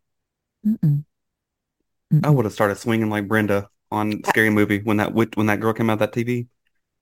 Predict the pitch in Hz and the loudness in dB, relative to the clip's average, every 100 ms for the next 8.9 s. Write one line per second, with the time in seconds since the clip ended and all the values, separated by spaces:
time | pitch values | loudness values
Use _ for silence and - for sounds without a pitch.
0 | _ _ _ _ - 202 - - 208 294 | _ _ _ _ 2 2 2 0 2 4
1 | 392 - 415 - 233 208 - - - _ | 2 4 2 4 2 2 0 -2 -6 _
2 | 196 311 349 415 392 339 170 208 - 233 | 4 4 4 4 4 4 2 0 0 -2
3 | 233 233 202 214 202 170 151 - 226 240 | 0 0 0 2 2 2 -2 -4 2 2
4 | 240 240 233 233 220 _ _ _ _ _ | 2 0 -2 -2 -4 _ _ _ _ _
5 | _ 233 226 202 - 233 - 226 190 175 | _ 2 4 4 2 2 2 2 4 4
6 | 156 - 165 147 - _ _ _ _ _ | 2 -2 -4 -4 -6 _ _ _ _ _
7 | - 247 214 165 190 233 233 233 233 240 | 0 2 6 6 8 8 10 8 8 6
8 | 233 - _ _ _ 202 226 - | 6 2 _ _ _ 4 4 4